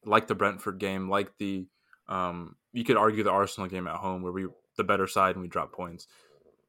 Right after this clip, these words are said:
I would say the beginning of the season, up until,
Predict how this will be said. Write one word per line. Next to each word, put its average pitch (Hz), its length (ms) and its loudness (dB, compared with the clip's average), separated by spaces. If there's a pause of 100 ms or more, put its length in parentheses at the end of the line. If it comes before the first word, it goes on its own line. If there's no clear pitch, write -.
(160)
I 117 100 6
would 151 180 2
say 165 220 2
the 117 120 -6
beginning 127 460 0
of 104 80 -4
the 98 80 -4
season, 90 560 -10
up 104 160 0
until, 107 600 0